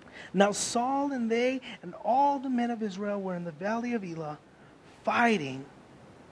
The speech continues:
with the Philistines. And David rose early in the morning and left the sheep with a keeper and took the provisions and went as, as Jesse had commanded him." He got a mission and he went as he was commanded. And he came to the encampment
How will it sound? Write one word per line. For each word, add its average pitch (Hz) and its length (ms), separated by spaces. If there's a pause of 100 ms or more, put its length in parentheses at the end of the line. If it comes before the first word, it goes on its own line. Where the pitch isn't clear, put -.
(400)
with 135 120
the 151 100
Philistines. 143 680 (1200)
And 143 100
David 170 320
rose 185 320
early 226 340
in 226 100
the 220 60
morning 196 440
and 151 120
left 202 240
the 208 80
sheep 220 420
with 226 100
a 226 60
keeper 170 580
and 139 180
took - 280
the - 80
provisions 135 800 (580)
and 143 160
went 160 260
as, 131 100 (140)
as 135 240
Jesse 143 460
had 139 220
commanded 147 480
him." 135 180
He 156 180
got 156 260
a 160 60
mission 214 460 (540)
and 147 120
he 143 80
went 147 360
as 139 180
he 151 100
was 143 160
commanded. 156 600
And 143 100
he 156 60
came 247 320
to 269 100
the 254 160
encampment 208 640